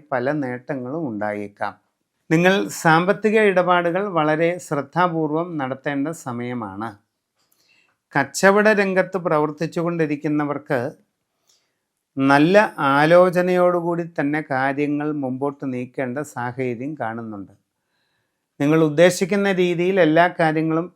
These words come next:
പെട്ടെന്ന് നടന്നുകൊള്ളണമെന്നില്ല. അവിചാരിതമായ തടസ്സങ്ങൾ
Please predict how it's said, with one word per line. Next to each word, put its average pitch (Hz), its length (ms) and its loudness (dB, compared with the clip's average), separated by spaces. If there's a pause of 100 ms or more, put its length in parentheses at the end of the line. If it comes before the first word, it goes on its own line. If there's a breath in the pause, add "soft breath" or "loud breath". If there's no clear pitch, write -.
പെട്ടെന്ന് 190 500 -2 (300)
നടന്നുകൊള്ളണമെന്നില്ല. 147 1080 -2 (380)
അവിചാരിതമായ 165 1200 0 (120)
തടസ്സങ്ങൾ 143 540 -4